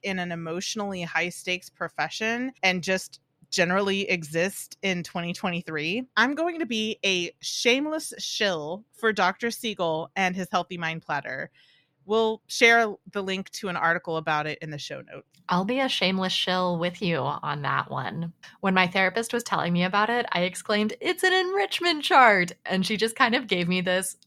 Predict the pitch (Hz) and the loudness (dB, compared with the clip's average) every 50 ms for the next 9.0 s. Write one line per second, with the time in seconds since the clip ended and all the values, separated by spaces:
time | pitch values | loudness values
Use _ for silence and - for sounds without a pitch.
0 | _ - - - 339 339 226 151 151 160 160 - _ _ _ - 277 294 - - | _ -10 -6 -2 2 4 4 4 2 0 -4 -10 _ _ _ -4 -4 -2 0 2
1 | 170 180 240 330 359 _ _ _ _ - - 175 - 170 180 180 - 233 214 214 | 2 2 0 -2 -8 _ _ _ _ -10 -10 -4 0 0 0 0 0 0 0 0
2 | - 214 196 220 214 214 - 233 220 220 214 - 233 285 - 381 214 165 175 226 | 0 -2 -4 -4 -4 -4 -6 -6 -4 -4 -4 -4 -6 -4 0 2 2 2 2 0
3 | 285 - - 214 190 180 175 175 175 151 151 - - - 214 196 196 208 269 359 | -2 -2 -4 -4 -2 -2 -2 -2 -2 -4 -6 -6 -8 -6 -4 -2 -2 0 0 0
4 | 349 208 151 156 - - - _ - 175 160 113 - - - - - _ - - | 0 -2 -2 -4 -8 -10 -10 _ -4 -2 -2 -2 -2 -6 -8 -12 -16 _ -10 -10
5 | - - - - - 254 196 185 170 - - - - _ _ - - - _ _ | -8 -8 -8 -4 0 2 2 2 2 0 -2 -2 -2 _ _ -16 -16 -16 _ _
6 | _ - 175 175 175 170 - 175 - - 220 - - - - 214 196 190 - - | _ 4 4 4 4 0 -4 -6 -2 0 2 2 2 0 -2 -6 -4 -4 -4 -4
7 | 180 - - - 180 175 180 170 - - - - - - - - - - - - | -2 -4 -4 -4 -2 -4 -4 -4 -2 -2 -2 -2 -2 -2 0 0 0 -2 -4 -8
8 | - - _ _ - 233 226 233 240 240 226 208 190 180 170 175 175 185 202 | -20 -20 _ _ 6 6 6 6 6 4 2 0 0 2 2 2 0 0 -2